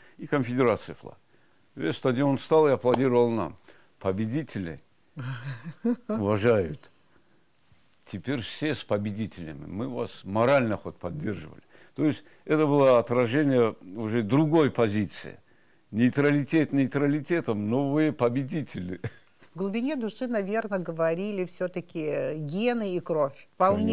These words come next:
Speaker 1: Конечно.
Speaker 2: возможно. Я хочу
Speaker 1: Да.
Speaker 2: думать вот
Speaker 1: Наверно,
Speaker 2: таким образом.
Speaker 1: э, всегда надо ставить себя на
Speaker 2: Да.
Speaker 1: место того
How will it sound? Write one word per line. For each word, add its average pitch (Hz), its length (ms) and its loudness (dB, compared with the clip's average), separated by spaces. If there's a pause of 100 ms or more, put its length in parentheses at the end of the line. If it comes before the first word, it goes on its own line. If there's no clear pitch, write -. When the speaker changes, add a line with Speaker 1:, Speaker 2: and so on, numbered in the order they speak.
(120)
Speaker 1:
Конечно. 151 80 -4
Speaker 2:
возможно. 151 480 -6
Я 208 200 2
хочу 196 280 2
Speaker 1:
Да. 165 40 -2
Speaker 2:
думать 202 340 0 (320)
вот 127 140 -2
Speaker 1:
Наверно, 165 280 4
Speaker 2:
таким 208 180 2
образом. 165 520 4
Speaker 1:
э, 156 60 4
всегда 147 300 2
надо 131 220 4
ставить 120 340 0
себя 110 260 -2
на 107 120 2
Speaker 2:
Да. 110 120 2
Speaker 1:
место 92 280 -4
того 101 500 0